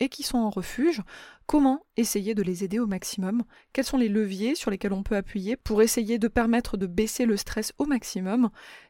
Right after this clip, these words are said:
Quel impact va avoir une potentielle anxiété de séparation sur les chances de l'adoption aussi du chien ?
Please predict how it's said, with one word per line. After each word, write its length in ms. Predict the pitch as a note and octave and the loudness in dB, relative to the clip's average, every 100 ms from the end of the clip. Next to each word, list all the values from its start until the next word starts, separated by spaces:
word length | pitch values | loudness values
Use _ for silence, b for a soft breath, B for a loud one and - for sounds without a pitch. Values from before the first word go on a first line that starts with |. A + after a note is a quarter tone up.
| B | B
Quel 180 | C#4+ C#4 | 6 6
impact 400 | C#4+ C#4+ D#4 - | 6 4 0 0
va 240 | G#3+ G#3 | 0 2
avoir 340 | G3+ G#3 A#3 - | 2 0 0 0
une 160 | A#3+ A3+ | 0 2
potentielle 460 | A#3 A#3 A3+ A#3 | 0 0 0 0
anxiété 360 | A3 - G#3+ G#3 | -2 -4 -6 -6
de 60 | - | -4
séparation 680 | G#3+ G3 F#3 F#3 - A#3 | -2 -2 -2 -4 -2 -2
sur 440 | A3+ - A#3+ B3 - B B B | -2 -2 0 0 -4 B B B
les 80 | F#3 | -4
chances 400 | - D4 D#4 - | -2 0 -2 0
de 80 | G#3+ | 2
l'adoption 540 | F#3+ F3+ - - G#3+ | 2 -2 -4 -4 -2
aussi 280 | G3+ - A3+ | -2 -4 -4
du 120 | F#3 | -4
chien ? 260 | E3+ A#3+ | -4 -2